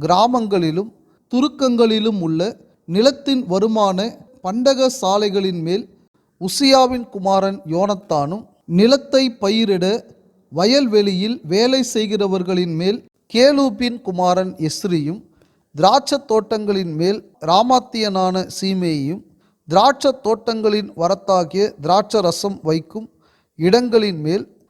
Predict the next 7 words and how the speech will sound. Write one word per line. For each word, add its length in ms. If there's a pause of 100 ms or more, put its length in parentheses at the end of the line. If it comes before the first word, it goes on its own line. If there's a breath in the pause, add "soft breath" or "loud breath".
சிப்மியனாக்கிய 1160
சப்தியும், 720 (580)
பள்ளத்தாக்குகளில் 960
உள்ள 480
ஒலிவ 400
மரங்களின் 600
மேலும் 360